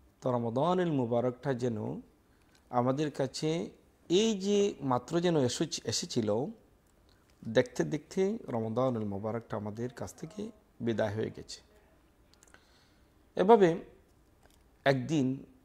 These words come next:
আমরাও এই দুনিয়া থেকে বিদায় হয়ে যাব, কিন্তু এই দুনিয়াতে আমরা কি রেখে যাব? এটা হলো কুয়া স্থান।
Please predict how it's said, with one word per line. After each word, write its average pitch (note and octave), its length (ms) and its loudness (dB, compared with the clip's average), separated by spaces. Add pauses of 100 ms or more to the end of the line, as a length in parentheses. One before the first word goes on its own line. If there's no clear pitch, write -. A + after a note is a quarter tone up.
(380)
আমরাও B2+ 520 4
এই A#2+ 120 0
দুনিয়া A2+ 320 -2
থেকে C3+ 480 -8 (480)
বিদায় G#2+ 280 2
হয়ে A2 180 -4
যাব, G#2+ 240 -10 (1500)
কিন্তু E3 500 0 (960)
এই A3+ 100 10
দুনিয়াতে F#3+ 800 4 (540)
আমরা C3+ 300 2
কি D3 240 0
রেখে B2+ 240 0
যাব? G2+ 160 -10 (1500)
এটা D#3 180 0
হলো B2 180 2
কুয়া G#2+ 240 -4
স্থান। - 280 -14